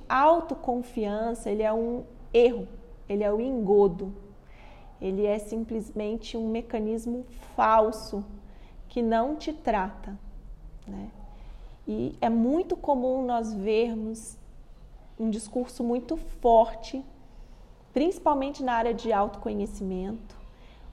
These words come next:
um discurso equivocado que não fez um estudo a sério do mecanismo da autoconfiança. A autoconfiança não produz um bom efeito.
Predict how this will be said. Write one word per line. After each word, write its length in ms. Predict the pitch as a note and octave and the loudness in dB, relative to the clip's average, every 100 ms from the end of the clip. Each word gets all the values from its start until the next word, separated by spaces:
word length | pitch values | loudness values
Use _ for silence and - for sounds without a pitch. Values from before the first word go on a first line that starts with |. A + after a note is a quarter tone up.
| - | -4
um 220 | A3 A3+ - - - - - | -4 -4 -10 -18 -20 -20 -10
discurso 680 | A3 A#3+ - C#4 C#4 - D4+ - | -4 -4 -2 -4 -4 -6 -8 -2
equivocado 1000 | - F4+ - E4 D4 D4+ - A3+ G#3 A#3+ | 2 2 2 0 2 -2 2 2 2 -2
que 140 | - A#3 | -4 -2
não 200 | A3 E4 | -2 -4
fez 520 | - - B3+ C#4+ D4 | -8 2 2 4 0
um 100 | B3+ | -2
estudo 480 | A#3+ - A#3+ A#3 G3+ | -4 -6 -4 -2 -2
a 80 | G#3+ | -2
sério 540 | - - F#3 G#3 B3 - - - - - - | -6 -6 -4 -4 -6 -10 -16 -18 -18 -18 -6
do 140 | G3 A3+ | 0 2
mecanismo 1120 | A#3 C4 D4+ E4 D#4+ C#4 B3+ C4+ C#4 C#4 - | 6 4 4 0 2 2 0 -2 -2 -4 -2
da 160 | G#3+ A#3 | 2 6
autoconfiança. 1120 | A3 A3+ - A#3+ A#3+ - D4+ G#3+ G3 - - - - - - - - - - - | 6 2 -2 -8 -8 -6 -6 -6 -10 -14 -18 -20 -20 -20 -20 -20 -20 -20 -18 -8
A 120 | - | 0
autoconfiança 1000 | G#3 B3+ - B3 - A#3 B3 C4+ - A#3+ | 0 0 -4 -6 -4 -4 -4 -6 -6 -6
não 440 | A3 G#3+ A#3 A#3+ C#4+ | -2 0 2 0 -2
produz 640 | - C4 G#3+ A#3 A#3+ - | -2 0 0 -2 -4 -6
um 140 | A#3 A#3 | -6 -2
bom 280 | G#3 G#3+ G#3+ | -2 -4 -6
efeito. 920 | - A3+ - G3+ G3+ G#3+ - - F#3 | -8 -8 -4 -2 0 -2 -8 -10 -8